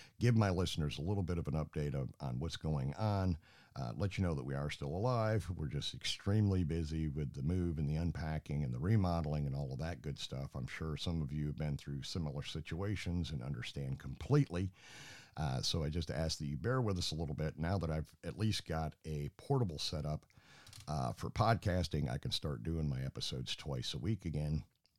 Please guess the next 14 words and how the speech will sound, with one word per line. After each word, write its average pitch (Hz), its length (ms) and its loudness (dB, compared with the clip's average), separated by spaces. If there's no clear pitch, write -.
So 73 240 -2
look 76 280 -2
for 80 360 -2
a 73 120 -4
new 80 280 0
episode 69 540 -6
this - 200 -6
coming 65 360 -4
Thursday, 87 720 0
as 80 280 2
well 69 340 -2
as 71 300 -2
the 62 100 -8
return 76 640 0